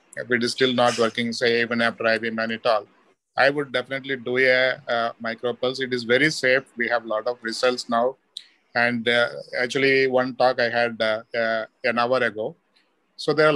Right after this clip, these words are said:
lot of presentations and publications on micropulse in, uh, angle closure disease. But definitely, it really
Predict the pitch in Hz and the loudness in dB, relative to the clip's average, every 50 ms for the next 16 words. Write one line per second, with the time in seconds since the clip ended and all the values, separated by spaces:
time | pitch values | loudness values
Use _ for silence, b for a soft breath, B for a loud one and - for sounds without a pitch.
0 | 139 143 156 170 190 180 - 135 127 - 143 143 135 139 139 139 - 139 143 139 | 6 4 4 4 0 0 0 0 0 0 -4 -4 -2 -2 -2 0 -2 -6 -8 -6
1 | - 135 123 113 - 120 117 120 123 - 131 123 120 - 135 139 135 - 127 123 | -4 -6 -4 -4 -4 -4 -2 -4 -2 0 0 0 0 -2 -6 -6 -2 0 0 0
2 | 120 117 113 113 113 123 120 120 117 - 123 120 120 123 123 - - - 147 135 | 2 0 0 0 2 0 0 0 2 0 0 0 0 -4 -6 -10 -10 -10 -4 2
3 | 127 120 127 127 127 117 113 110 107 107 104 107 104 104 104 _ _ _ _ _ | 2 4 4 4 4 4 4 4 4 4 4 4 2 0 -2 _ _ _ _ _
4 | _ _ _ 120 120 117 117 113 - - 120 113 110 - 117 107 101 104 98 95 | _ _ _ 0 0 0 -2 -6 -6 -4 -4 -4 -2 -4 -6 -6 -6 -6 -4 -4
5 | 101 95 92 - - - - - - - - - _ _ _ 117 113 113 127 127 | -4 -4 -4 -4 -6 -6 -8 -10 -18 -20 -20 -20 _ _ _ -2 2 2 2 4
6 | - 143 143 135 139 147 139 131 120 120 127 135 135 143 147 | 4 2 2 4 4 4 4 4 2 2 0 2 4 2 0